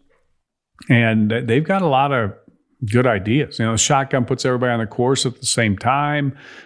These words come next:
Forty-eight players is, is, is really the, you know, I mean, th-, that's the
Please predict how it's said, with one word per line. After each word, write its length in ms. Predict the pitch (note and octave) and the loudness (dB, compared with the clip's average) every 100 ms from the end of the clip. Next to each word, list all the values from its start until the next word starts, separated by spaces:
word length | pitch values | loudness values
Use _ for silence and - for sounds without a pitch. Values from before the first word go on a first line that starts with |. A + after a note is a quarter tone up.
| _ | _
Forty-eight 540 | - C3 B2 A#2 A2+ - | 2 4 4 2 0 0
players 440 | C#3+ D3+ D3 A#2 | 2 2 2 0
is, 260 | A#2 G2+ - - | -2 -4 -10 -10
is, 440 | A2+ C3 A2 A2 | -6 -2 -2 -4
is 200 | A2+ G#2 | -6 -2
really 400 | G#2+ D#3 F3 A#2+ | 2 4 4 2
the, 380 | G#2 G2+ G2 - _ _ _ _ - | 0 -2 -4 -6 _ _ _ _ -2
you 80 | D3 | 2
know, 100 | A#2+ | 4
I 40 | |
mean, 280 | B2 B2 B2 | 2 0 -6
th-, 220 | C3+ B2 | -10 -4
that's 300 | C3 D#3 - | -2 -2 0
the 300 | D3 A2+ | 2 2